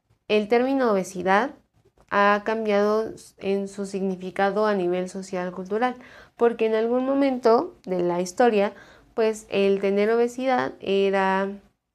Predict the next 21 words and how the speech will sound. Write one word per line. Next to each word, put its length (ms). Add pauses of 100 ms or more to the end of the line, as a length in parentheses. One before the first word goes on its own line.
(680)
un 180
símbolo 580
de 100
poder, 480
era 160
un 80
símbolo 640 (340)
de 220
adquisición 520
económica, 840
de 100
tener 320
para 240
comida, 500
era 220
algo 220
deseable. 560 (640)
Y, 260
pues, 240
en 140
otras 640